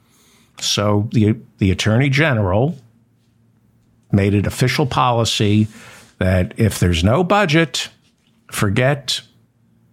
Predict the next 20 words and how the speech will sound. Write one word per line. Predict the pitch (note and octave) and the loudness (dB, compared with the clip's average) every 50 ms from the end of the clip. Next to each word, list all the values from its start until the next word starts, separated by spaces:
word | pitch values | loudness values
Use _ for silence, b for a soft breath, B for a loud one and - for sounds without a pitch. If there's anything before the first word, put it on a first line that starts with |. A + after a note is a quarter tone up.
| _ _ _ _ _ _ _ _ _ _ _ - | _ _ _ _ _ _ _ _ _ _ _ -2
continuing | - B2+ - - - D3+ D3 C#3 C#3+ D3 C#3 C3+ C3 C3 C3 C3 B2+ C3 C3 - - - | -2 -2 0 0 0 2 2 4 4 4 4 4 4 4 4 4 4 2 -2 -6 -10 -4
to | - C#3 | -2 -2
spend, | B2 - - - C#3+ B2+ A2 G#2 G#2 G#2 G2 - | -2 -2 -2 -4 -4 -2 0 2 2 0 0 -2
you | - - | -2 -4
gotta | A#2 A2 G#2 G2+ | -2 -2 -2 -2
shut | F#2+ - - - - A#2+ B2 B2 - - - - b b b b b b b b b b b b b - | -2 -2 -2 -2 -2 -2 -2 -4 -6 -12 -12 -12 b b b b b b b b b b b b b -6
down | A#2+ G#2 G2+ G#2 G#2 | -4 0 2 2 2
the | F#2+ G2 | 2 2
government. | G2 F#2 D#2+ D2+ D2+ C#2+ C2 A#1+ - - - - - - - | 0 0 -2 -2 -4 -4 -6 -6 -8 -8 -10 -12 -10 -4 -2
Well, | C#3 C#3+ B2+ | -2 0 0
since | - - G#3 A#3+ B3+ - - | -2 -2 0 0 0 -2 -2
then, | - - C3+ G#2+ G2+ F#2+ A2 D#3 F3+ F3 - - B B B B B B B B | -4 -2 -2 0 0 2 2 2 0 0 -4 -8 B B B B B B B B
our | G2+ A2 C#3 | -2 -2 -2
government | C#3 D3 B2+ A2 G2 G2+ G2 G2+ A#2 D#3+ G3 - - - - _ _ _ _ _ _ _ _ _ _ | 0 -2 -2 0 0 0 2 2 2 0 -2 -4 -8 -14 -16 _ _ _ _ _ _ _ _ _ _
has | - G#2+ G#2 A2 G#2+ A#2+ | -2 0 0 0 0 0
been | - B2 G#2+ | 0 0 0
shut | - - A#2 A2 G#2+ | 0 0 -2 -2 -2
down | - A#2+ G#2+ G#2 G2 | -2 -2 0 0 -2
fourteen | - - A2 G2+ F#2+ - - G2 F2 E2+ | -2 -2 -2 -2 -2 -2 -2 -2 0 0
times. | - - - D2+ - A#1+ A#1+ A#1+ B1 B1+ - - - - | -2 -2 -2 -2 -2 -4 -4 -6 -6 -6 -6 -6 -8 -8